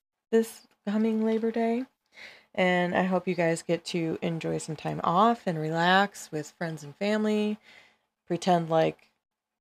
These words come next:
summer's still going, even though meteorologically it is fall, but not until the end of September is it really fall for us. So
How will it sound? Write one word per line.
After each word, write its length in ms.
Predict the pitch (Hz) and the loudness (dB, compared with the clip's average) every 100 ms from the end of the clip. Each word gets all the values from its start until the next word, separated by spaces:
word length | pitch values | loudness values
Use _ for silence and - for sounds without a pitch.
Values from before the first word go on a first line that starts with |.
| _ | _
summer's 400 | - 185 175 175 | 0 0 0 -2
still 160 | 180 | -2
going, 320 | 170 170 165 185 | -2 0 0 0
even 160 | 175 | 0
though 200 | 165 165 - | 0 -2 -2
meteorologically 1400 | 180 185 175 160 160 180 226 240 185 - 156 147 143 160 _ _ _ | 0 2 2 0 0 -2 -2 -2 -4 -4 -6 -4 -4 -6 _ _ _
it 160 | - 170 | -4 -2
is 200 | 147 - | -2 -4
fall, 520 | - 233 180 170 180 - _ _ _ | 2 4 4 2 -2 -8 _ _ _
but 120 | 175 | -2
not 200 | 170 160 | 2 2
until 300 | 160 156 170 | 0 -2 -2
the 160 | 151 - | -2 0
end 180 | - 196 | 0 2
of 100 | 170 | 0
September 460 | 170 - 151 147 | -2 -4 -4 -2
is 220 | 151 - 139 | -2 -2 -4
it 120 | - | -4
really 300 | - - - | -4 -4 -2
fall 200 | - - | -2 -2
for 180 | - - | -4 -6
us. 160 | - | -6
So 340 | - - - | -6 -2 -2